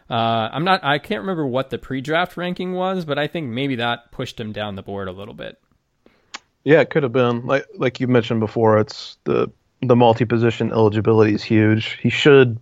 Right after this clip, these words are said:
Speaker 2: he's probably gonna hit second in that lineup after Billy Hamilton, before Joey Votto. And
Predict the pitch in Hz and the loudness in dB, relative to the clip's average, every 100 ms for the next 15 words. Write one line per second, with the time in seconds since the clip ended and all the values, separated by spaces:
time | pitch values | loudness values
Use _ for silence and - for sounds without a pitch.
0 | - - - - - - 165 147 127 - | -14 -20 -20 -20 -4 2 4 4 0 -2
1 | - 120 113 139 - _ - 123 120 120 | -6 -6 -4 -4 -6 _ -8 -4 0 2
2 | 120 123 135 _ - 123 123 120 117 117 | 2 2 -2 _ -2 -2 -2 -2 0 0
3 | 113 _ _ _ 127 120 117 117 110 110 | -2 _ _ _ 0 2 2 2 0 0
4 | 117 117 113 151 117 117 113 113 110 104 | -2 -2 -6 -2 2 4 6 6 8 8
5 | 107 107 113 113 - - - - - _ | 6 6 4 2 -10 -20 -20 -20 -20 _
6 | - 110 104 101 98 | 2 4 4 2 -2